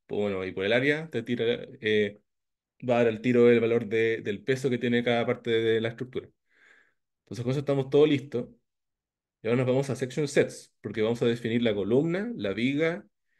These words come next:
y la... Chuta, se me fue. La viga, la col-, ah, sí, la viga y la, y la columna. Entonces acá ponemos columna.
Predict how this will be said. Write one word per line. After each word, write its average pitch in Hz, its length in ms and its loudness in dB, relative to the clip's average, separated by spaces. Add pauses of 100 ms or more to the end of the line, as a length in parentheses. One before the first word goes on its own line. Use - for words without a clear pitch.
(220)
y 120 560 2
la... 113 720 -4 (880)
Chuta, 95 400 -12
se - 120 -14
me 95 80 -12
fue. 87 260 -8
La 90 80 -2
viga, 131 220 2
la 131 120 4
col-, 117 180 0
ah, 165 80 0
sí, 143 360 -4
la 110 100 0
viga 139 320 4
y 147 40 0
la, 131 280 0
y 127 100 0
la 127 100 2
columna. 95 380 -2 (680)
Entonces - 220 -10
acá 113 120 -2
ponemos 117 560 -2 (100)
columna. 180 460 -2